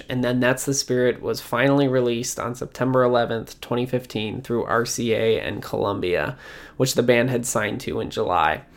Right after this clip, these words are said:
This was their first fully major label release and first not with Epitaph since Count Your Blessings. This album remains the band's biggest commercial moment of their career.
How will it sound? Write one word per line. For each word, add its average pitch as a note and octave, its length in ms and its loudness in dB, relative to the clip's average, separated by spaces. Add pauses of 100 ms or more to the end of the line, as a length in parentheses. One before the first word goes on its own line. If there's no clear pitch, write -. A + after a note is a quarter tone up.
(320)
This C#3+ 200 4
was F3 120 6
their F#3+ 120 10
first D3 360 4
fully D#3+ 500 6
major C#3 420 6
label C3 360 4
release B2 520 0
and B2 240 -4
first C#3 360 0
not B2+ 340 0
with B2+ 220 -2
Epitaph C3+ 600 0
since C3+ 360 0
Count B2 320 0
Your A#2 100 -4
Blessings. A#2 640 -4 (520)
This C3+ 140 4
album C3 400 6
remains B2+ 440 4
the B2 80 2
band's B2 320 2
biggest C#3 420 4
commercial C3+ 420 0
moment B2+ 340 0
of B2 120 -2
their A#2+ 120 0
career. B2 600 0